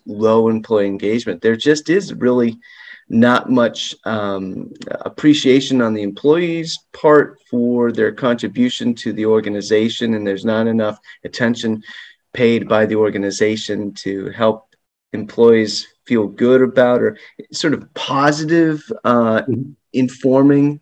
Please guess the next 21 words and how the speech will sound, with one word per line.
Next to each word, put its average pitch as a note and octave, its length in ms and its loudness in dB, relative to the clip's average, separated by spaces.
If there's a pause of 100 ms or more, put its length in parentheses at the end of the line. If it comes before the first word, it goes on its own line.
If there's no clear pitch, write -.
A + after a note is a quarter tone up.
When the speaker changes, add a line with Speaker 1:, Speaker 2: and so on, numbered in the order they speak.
(140)
Speaker 1:
to C3+ 200 0
them C3+ 300 2
of A2 180 -4
what A#2 360 0 (440)
their A2 480 2
contribution A2 760 -4
is. G#2+ 300 -4
Is, - 180 -10 (240)
so, C3+ 300 6 (200)
so - 340 2 (160)
the, - 240 -10
the C#3 160 6
O D#3 100 12
K D#3+ 260 4
R B2 380 4
methodology, A2+ 560 0
which - 180 -10
I A2 100 2
am G#2+ 180 0
familiar A#2+ 480 4
with, G#2 260 0